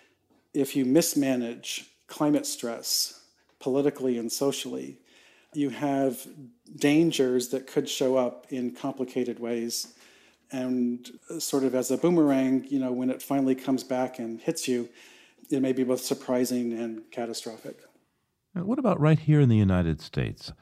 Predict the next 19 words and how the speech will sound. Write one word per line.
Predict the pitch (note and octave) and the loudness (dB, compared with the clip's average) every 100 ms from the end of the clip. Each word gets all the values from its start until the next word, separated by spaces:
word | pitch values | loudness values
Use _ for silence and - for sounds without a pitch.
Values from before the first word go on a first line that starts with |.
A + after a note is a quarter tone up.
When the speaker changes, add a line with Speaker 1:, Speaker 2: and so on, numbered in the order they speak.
| _ _ _ - | _ _ _ -14
Speaker 2:
I'm | - | -2
thinking | E2+ D#2+ D#2 C#2 | 2 4 4 4
of | C2 - | 0 0
people | D#2+ D2 | 0 0
getting | C#2 D2 C#2 | 2 4 4
displaced | C#2 - G2 G2+ - | 2 2 4 4 2
by | D2+ | 0
storms | D2+ - E3 F2 C#2+ | 0 2 2 2 0
like, | B1+ - - | -2 -4 -4
uh, | B1+ | -4
Hurricane | B1 F#2 G2 F#2 | 0 0 2 2
Katrina. | F#2+ F#2 E3+ B2+ F2+ _ _ _ _ _ _ _ - | 2 2 2 2 0 _ _ _ _ _ _ _ -2
Speaker 1:
Yeah, | G3 D3 - - | 0 0 -6 -8
we | E3+ F3+ | -2 2
know | G3+ G#3 | 4 4
that | F3+ E3 - - - - _ _ - | 4 2 -4 -14 -14 -20 _ _ -16
extreme | E3 D#3+ - - F3 F3 | -8 -4 -4 0 2 4
events, | D#3 C#3 C3+ - - - - | 4 4 0 -2 -6 -6 -6
storms, | - - C#3 C3+ C3+ C3+ C3 - | -8 -2 2 4 4 4 2 -2